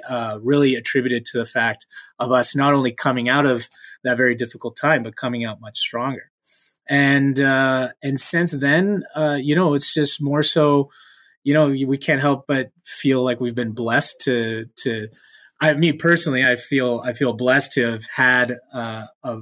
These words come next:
a parent be involved in the business at, at, at a great time in history and in a great market to geographically. And, uh, you know, now since, since then, it's just a matter of keep focusing on doing good work, and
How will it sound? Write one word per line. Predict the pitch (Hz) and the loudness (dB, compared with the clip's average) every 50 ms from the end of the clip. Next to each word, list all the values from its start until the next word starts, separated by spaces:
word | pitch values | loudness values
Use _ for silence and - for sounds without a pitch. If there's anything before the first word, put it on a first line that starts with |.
| 110 - | -14 -14
a | - 120 | -16 -16
parent | 113 - - 143 135 131 131 135 127 120 | -12 -4 0 2 2 4 2 2 0 -2
be | 127 127 | -2 0
involved | 123 120 117 110 123 127 131 131 131 123 120 | 0 0 0 2 4 6 6 6 4 4 2
in | 127 123 | 0 -2
the | 120 110 | -2 -4
business | 113 127 135 131 123 139 135 135 - - - - | -4 -2 -2 -2 0 0 0 0 0 -2 -4 -6
at, | 131 123 123 120 120 - _ | -4 -2 -2 -2 -4 -6 _
at, | 139 131 123 120 - _ _ _ _ _ | -4 -4 -4 -4 -8 _ _ _ _ _
at | 139 135 127 117 - _ _ _ _ | -2 -2 -2 -2 -6 _ _ _ _
a | 113 | -18
great | 113 113 139 143 151 160 156 156 - | -8 -2 0 2 2 2 0 -2 -2
time | - 151 147 151 147 143 | 0 2 4 4 4 2
in | 135 - | 0 0
history | 135 151 151 - - 156 156 160 160 160 156 | 0 0 0 0 0 2 2 2 4 2 2
and | 135 127 120 117 - - - - - - | 2 0 -2 -4 -8 -14 -18 -20 -12 -10
in | 131 131 | -6 -4
a | 127 120 | -4 -2
great | 113 139 147 147 123 | 0 0 0 0 0
market | 120 120 123 131 135 143 143 - 151 143 143 143 | -2 -2 0 2 2 0 0 0 0 0 0 -2
to | - 131 | -6 -8
geographically. | 113 117 131 135 127 117 120 120 123 131 - - 135 - 147 147 151 160 147 | -6 -2 -2 -2 0 0 0 0 0 0 -2 -4 -6 0 2 2 4 4 2
And, | 127 120 117 113 - - - - - - - - | 2 0 -2 -6 -8 -12 -16 -16 -16 -18 -8 -4
uh, | 131 131 127 123 | -2 -2 0 0
you | 120 131 | 0 0
know, | 131 131 131 | 0 0 0
now | 123 123 127 139 147 | 0 0 2 2 0
since, | 139 - - 139 123 127 - - - - | 0 0 0 0 0 0 0 -2 -2 -2
since | - - - 139 127 120 120 113 | -4 0 0 2 0 0 0 0
then, | 123 135 151 151 139 | 2 4 4 4 2
it's | 123 - - - | 2 0 -2 -4
just | 127 127 127 - - | -2 -4 -4 -2 -2
a | 123 | -2
matter | 120 123 123 127 123 127 123 | 0 2 2 2 4 4 4
of | 120 120 113 113 113 - _ _ - - - - _ _ _ | 2 2 0 -2 -6 -14 _ _ -20 -20 -20 -20 _ _ _
keep | - - 160 156 160 | -2 0 0 0 4
focusing | - 156 147 147 - 147 - 165 151 147 | 4 4 4 4 2 0 0 0 0 0
on | 139 131 120 | 0 0 2
doing | 139 143 143 135 127 117 | 2 2 4 2 2 2
good | 135 143 143 | 2 2 2
work, | 135 120 120 127 143 180 185 - - - _ _ | 2 2 2 2 2 2 0 -2 -8 -16 _ _
and | 143 135 131 131 127 127 123 120 | -2 0 2 2 2 2 0 -2